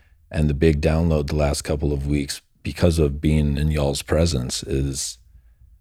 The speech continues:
um, saying yes. And so this next year, there's gonna be a lot more intentional,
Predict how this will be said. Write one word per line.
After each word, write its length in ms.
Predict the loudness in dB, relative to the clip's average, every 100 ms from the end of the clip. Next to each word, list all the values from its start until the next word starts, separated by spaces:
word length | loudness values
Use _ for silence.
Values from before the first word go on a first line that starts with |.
| _ _ _
um, 500 | -4 -2 0 -2 -2
saying 340 | -2 2 2 2
yes. 460 | 0 -2 -10 -14 -20 _
And 160 | -10 -6
so 220 | 2 2
this 200 | 4 2
next 320 | 0 -2 -2
year, 240 | 2 4 4
there's 160 | 0
gonna 180 | -2 -4
be 420 | -2 0 2 0 -8 _ _ _ _ _ 0
a 60 |
lot 260 | 4 6 4
more 200 | 4 2
intentional, 920 | 2 2 2 4 2 2 0 -4 -8